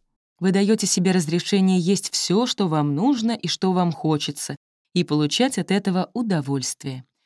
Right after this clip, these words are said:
И вы заслуживаете того, чтобы употреблять любые продукты. Разрешение — трамплин,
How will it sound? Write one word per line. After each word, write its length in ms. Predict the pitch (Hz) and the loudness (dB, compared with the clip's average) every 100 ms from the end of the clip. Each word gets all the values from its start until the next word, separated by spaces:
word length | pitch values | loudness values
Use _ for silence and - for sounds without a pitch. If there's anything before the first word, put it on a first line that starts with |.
| _ _ _ | _ _ _
И 80 | - | 2
вы 120 | 208 | 4
заслуживаете 760 | 226 254 - 294 202 170 151 151 | 6 4 4 4 4 2 0 0
того, 300 | 160 156 247 | 0 2 2
чтобы 360 | 269 180 160 170 | 0 0 0 0
употреблять 720 | 170 156 147 156 156 214 - | -2 -4 0 0 2 0 0
любые 420 | 170 147 147 240 | 0 0 2 0
продукты. 680 | 247 233 220 220 - - - _ _ _ - | 0 -2 0 -2 -2 -10 -20 _ _ _ -2
Разрешение — 880 | 165 160 165 165 - 240 262 196 156 | 0 2 2 0 2 4 4 4 0
трамплин, 840 | - 185 180 147 156 185 247 160 | 2 4 4 2 0 4 4 2